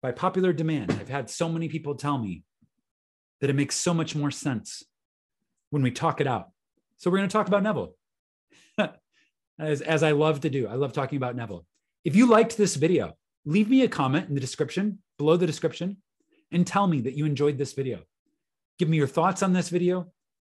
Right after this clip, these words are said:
I'm planning on continuing with The Power of Awareness. And if you have suggestions for other, uh, lectures or books or ideas that you would like to hear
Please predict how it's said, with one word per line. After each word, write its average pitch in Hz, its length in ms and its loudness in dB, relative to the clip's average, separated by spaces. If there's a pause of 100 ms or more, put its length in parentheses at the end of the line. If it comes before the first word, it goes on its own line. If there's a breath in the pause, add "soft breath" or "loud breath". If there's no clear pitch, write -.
(100)
I'm 139 180 -4
planning 175 320 2
on 156 100 0
continuing 165 460 -4
with 156 120 -4
The 147 60 -12
Power 147 220 -2
of 139 100 -2
Awareness. 143 440 -4
And 123 80 -6
if - 60 -8
you 139 80 -2
have 120 120 -6
suggestions 131 580 -6
for - 220 -8
other, 170 360 0 (560)
uh, 104 360 -6 (220)
lectures 170 560 4
or 107 180 0
books - 540 0 (140)
or 110 100 -6
ideas 147 520 4
that - 80 -4
you 123 100 -2
would 117 120 2
like 156 200 0
to 147 80 -4
hear 156 400 2